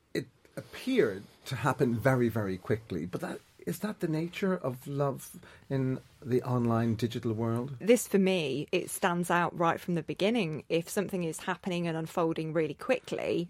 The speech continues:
Speaker 2: that sends alarm bells ringing for me, because this is what tends to happen with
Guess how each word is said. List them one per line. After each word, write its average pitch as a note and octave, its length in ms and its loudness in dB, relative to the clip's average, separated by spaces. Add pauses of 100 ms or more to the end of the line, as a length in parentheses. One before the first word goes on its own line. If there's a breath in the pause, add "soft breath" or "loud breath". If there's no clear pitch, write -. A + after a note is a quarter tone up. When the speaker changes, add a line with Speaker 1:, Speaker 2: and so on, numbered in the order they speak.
Speaker 2:
that - 180 0
sends F3 240 -2
alarm E3+ 300 0
bells D#3+ 240 -4
ringing A#3 280 0
for - 140 -8
me, - 240 -8
because D#3+ 300 -6
this F#3 240 -2
is E3+ 120 -4
what F3 160 -2
tends F3 360 -4
to D#3 80 -8
happen E3+ 580 -4 (220 soft breath)
with E3+ 420 0